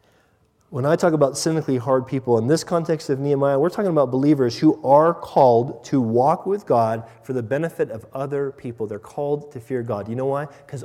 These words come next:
all of us as believers are called to walk with God this way,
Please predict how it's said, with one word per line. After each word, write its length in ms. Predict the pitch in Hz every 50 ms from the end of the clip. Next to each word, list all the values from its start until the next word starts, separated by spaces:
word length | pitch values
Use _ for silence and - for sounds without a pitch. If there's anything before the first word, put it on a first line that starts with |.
| - -
all 260 | - 131 143 175 196 190
of 60 | 151
us 180 | 123 98 -
as 80 | 120 110
believers 380 | 101 - 120 117 104 104 - 117
are 40 |
called 380 | 110 - - - 151 147 147 139
to 80 | - 131
walk 220 | 127 120 113 -
with 80 | 123 120
God 180 | 127 120 123
this 180 | 120 - - -
way, 160 | - -